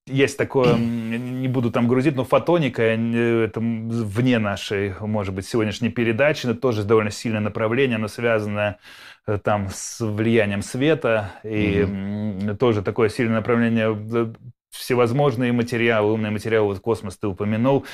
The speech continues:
Speaker 1: это
Speaker 2: Да.
Speaker 1: тоже такая сфера, где Латвия довольно сильна, потому что у нас, э, есть ряд, ну, это, правда, не стартапы, а таких серьё-, серьёзные крупные исследовательские институты, которые именно на этом,
Speaker 2: Мгм.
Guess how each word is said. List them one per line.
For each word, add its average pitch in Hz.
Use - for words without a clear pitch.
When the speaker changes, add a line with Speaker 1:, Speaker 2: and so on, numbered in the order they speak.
Speaker 1:
это 107
Speaker 2:
Да. -
Speaker 1:
тоже 131
такая 113
сфера, 127
где 110
Латвия 117
довольно 107
сильна, 123
потому 113
что -
у 107
нас, 107
э, 110
есть -
ряд, 110
ну, 123
это, 120
правда, 110
не 113
стартапы, 107
а 95
таких 101
серьё-, 113
серьёзные 107
крупные 110
исследовательские 107
институты, 120
которые 110
именно 107
на 110
этом, 92
Speaker 2:
Мгм. 101